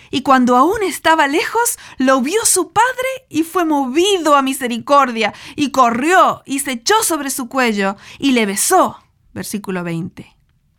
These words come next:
"¿Me estás haciendo una broma? No es posible. Él no merece tal bienvenida. El mismo hijo lo sabe y comienza a repetir su ensayada confesión y su pedido.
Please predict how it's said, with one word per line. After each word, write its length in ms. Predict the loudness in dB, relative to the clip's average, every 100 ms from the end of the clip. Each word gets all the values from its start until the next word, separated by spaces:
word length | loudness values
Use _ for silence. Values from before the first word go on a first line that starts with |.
| _ _ -8
"¿Me 80 |
estás 240 | -4 -2 0
haciendo 460 | 0 0 0 0
una 180 | 0 0
broma? 560 | 2 4 4 4 -2 -4 _ _ _ _ _
No 100 | -2 -2
es 80 | -2
posible. 840 | -2 -2 0 0 0 -2 -6 -10 _ _ _ _ _ _ 2 2
Él 240 | 2 0 2
no 260 | 4 4
merece 760 | 4 0 -2 0 0 -2 -4 -6
tal 320 | 2 2 2
bienvenida. 840 | 0 -2 0 0 -2 -2 -4 -6 -8 _ _ _ _ _ -6
El 160 | -2
mismo 380 | 0 -2 0 0
hijo 220 | 0 0
lo 120 | -2 -2
sabe 520 | 2 4 4 0 -6 -14 -12 -6
y 100 | 0
comienza 440 | 2 2 0 0
a 40 |
repetir 400 | -2 -2 -4 -2
su 160 | -2 -2
ensayada 640 | -2 -2 -2 2 2 2
confesión 720 | 0 -4 -4 -8 -6 -2 -2
y 60 | -2
su 180 | -4 -4
pedido. 500 | -2 -2 0 -2